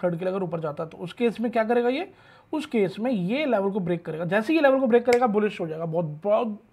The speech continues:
बढ़िया बुलिश हो जाएगा। बैंक निफ्टी काफ़ी अपसाइड के लिए जाने के लिए बिल्कुल रेडी हो जाएगा।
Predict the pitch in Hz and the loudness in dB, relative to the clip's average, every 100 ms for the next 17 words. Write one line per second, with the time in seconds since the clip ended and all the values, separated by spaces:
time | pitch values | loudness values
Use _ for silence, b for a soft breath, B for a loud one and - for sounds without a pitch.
0 | 214 220 254 214 196 196 185 208 262 269 | -2 0 2 2 0 -2 -6 -4 -4 -6
1 | B B B 175 226 262 262 - 262 226 | B B B 4 6 6 0 0 2 2
2 | 196 254 190 220 196 214 220 190 190 208 | 2 0 0 -2 -2 0 0 0 0 2
3 | 233 196 214 185 165 165 156 151 - 107 | 2 2 0 0 -2 -4 -8 -12 -14 -16